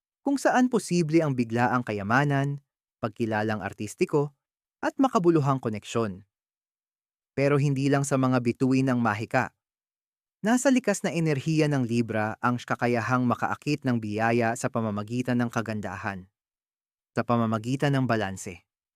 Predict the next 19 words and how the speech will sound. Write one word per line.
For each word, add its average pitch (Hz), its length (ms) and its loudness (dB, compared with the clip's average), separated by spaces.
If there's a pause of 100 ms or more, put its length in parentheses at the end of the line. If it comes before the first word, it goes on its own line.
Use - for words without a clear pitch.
(400)
sa 123 160 0
mga 117 160 0
pagsubok 135 640 0
na 131 80 0
galing 123 320 0
sa 135 160 -6
puso, 156 480 -2 (240)
hindi 196 240 4
para 170 400 0
sa 165 80 -6
kasikatan, 95 720 -8 (320)
hindi 143 320 0
para 127 240 2
sa - 160 -4
ego, 110 480 -4 (560)
kundi 175 320 0
para 175 320 2
sa 160 160 -4
katotohanan. 98 800 -8